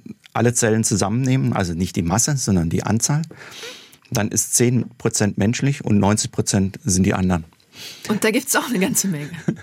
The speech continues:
Speaker 1: <laughs> Und, ähm, wenn die alle dort sind, äh, wo sie hingehören, dann ist es wichtig und richtig. Und manche Bakterien sind ja sogar ne-, auf der Haut ein Schutz gegen irgendwas anderes,
Speaker 2: Ja.
Speaker 1: zum Beispiel gegen Pilze oder so.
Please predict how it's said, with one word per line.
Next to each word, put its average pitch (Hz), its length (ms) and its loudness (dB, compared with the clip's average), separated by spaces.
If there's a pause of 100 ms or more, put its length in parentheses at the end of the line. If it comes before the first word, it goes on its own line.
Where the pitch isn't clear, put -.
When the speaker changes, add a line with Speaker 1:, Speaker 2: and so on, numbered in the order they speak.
(180)
Speaker 1:
<laughs> 208 500 0
Und, 120 340 2
ähm, 107 300 2 (320)
wenn 117 200 0
die 123 80 -2
alle 117 220 -2
dort 107 200 -4
sind, 151 360 -4 (240)
äh, 101 240 2
wo 95 100 2
sie 104 140 0
hingehören, 165 520 2 (140)
dann 110 140 0
ist - 140 -2
es 127 140 0
wichtig - 360 0
und - 160 0
richtig. 123 420 -2 (140)
Und 107 160 4
manche 98 260 2
Bakterien 107 540 2
sind 104 180 2
ja 101 100 2
sogar 98 300 2
ne-, 95 200 0
auf - 140 -4
der 90 120 -2
Haut 98 200 0
ein 95 140 0
Schutz - 280 2
gegen 95 220 0
irgendwas - 320 0
anderes, 92 420 0 (120)
Speaker 2:
Ja. 180 80 -4
Speaker 1:
zum 107 120 2
Beispiel - 260 -2
gegen 92 220 -4
Pilze 117 320 0
oder 101 180 -6
so. 95 180 -8